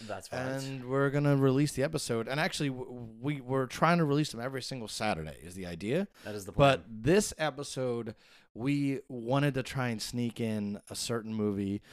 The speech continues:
Speaker 2: that I like to call Knock at the Cabin. And
Speaker 1: Right.
Speaker 2: it's super important because it's an M. Night Shyamalan movie. And everyone loves him.
Speaker 1: Shyamalan.
Speaker 2: Yeah. Everyone, everyone knows M. Night Shyamalan. So we wanted to sneak that in. So we, like, went a little,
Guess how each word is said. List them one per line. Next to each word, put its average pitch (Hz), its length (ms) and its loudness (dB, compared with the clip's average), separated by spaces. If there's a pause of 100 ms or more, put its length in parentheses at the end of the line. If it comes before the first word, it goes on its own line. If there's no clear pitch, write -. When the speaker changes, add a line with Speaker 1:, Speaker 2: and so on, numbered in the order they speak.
(360)
Speaker 2:
that 101 100 4
I 113 80 8
like 117 180 6
to - 60 -12
call 92 380 0 (280)
Knock 90 200 2
at 78 60 -2
the 80 80 0
Cabin. - 500 0 (200)
And - 80 -12
Speaker 1:
Right. 98 140 -4
Speaker 2:
it's 104 100 -6
super 139 220 6
important 117 320 4
because 104 240 0
it's 98 140 -2
an 104 60 0
M. 101 120 2
Night 95 160 0
Shyamalan 92 460 -2
movie. - 420 -20
And 95 100 -20
everyone 95 300 -12
loves 98 300 -6
him. 98 60 -2 (100)
Speaker 1:
Shyamalan. 101 380 -6
Speaker 2:
Yeah. 95 200 -8 (240)
Everyone, 110 460 -6
everyone 120 300 2
knows 110 180 2
M. 110 80 2
Night 101 140 -2
Shyamalan. 110 420 -2
So 113 100 -6
we 110 60 -4
wanted 139 180 -2
to 113 60 -10
sneak 131 240 -6
that 110 120 -2
in. 110 180 -4
So 107 120 -6
we, 104 80 -2
like, 101 240 -6 (480)
went 104 180 2
a 104 40 2
little, 98 480 0